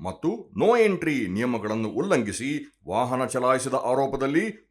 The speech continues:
ಒಂದು ಲಕ್ಷದ ಇಪ್ಪತ್ತು ಸಾವಿರಕ್ಕೂ ಹೆಚ್ಚು ಪ್ರಕರಣಗಳು ದಾಖಲಾಗಿವೆ. ಇದರಲ್ಲಿ ದ್ವಿಚಕ್ರ ವಾಹನ ಸವಾರರ ಪಾಲೇ ಹೆಚ್ಚು. ಬೆಂಗಳೂರು ನಗರದಲ್ಲಿ ಮುನ್ನೂರ ಐವತ್ನಾಲ್ಕು ರಸ್ತೆಗಳಲ್ಲಿ ಒನ್ ವೇ ಸಂಚಾರ ನಿಯಮ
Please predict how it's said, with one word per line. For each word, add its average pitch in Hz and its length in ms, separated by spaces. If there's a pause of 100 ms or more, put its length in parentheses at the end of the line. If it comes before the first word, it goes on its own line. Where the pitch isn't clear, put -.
ಒಂದು 214 340
ಲಕ್ಷದ 170 420
ಇಪ್ಪತ್ತು 160 440
ಸಾವಿರಕ್ಕೂ 147 600
ಹೆಚ್ಚು 156 340
ಪ್ರಕರಣಗಳು 120 760
ದಾಖಲಾಗಿವೆ. 139 720
ಇದರಲ್ಲಿ 175 680
ದ್ವಿಚಕ್ರ 165 440
ವಾಹನ 151 360
ಸವಾರರ 151 480
ಪಾಲೇ 135 420
ಹೆಚ್ಚು. 113 360 (240)
ಬೆಂಗಳೂರು 208 380
ನಗರದಲ್ಲಿ 147 800
ಮುನ್ನೂರ 202 320 (120)
ಐವತ್ನಾಲ್ಕು 156 680
ರಸ್ತೆಗಳಲ್ಲಿ 151 800
ಒನ್ 196 220
ವೇ 185 140
ಸಂಚಾರ 143 440
ನಿಯಮ 120 280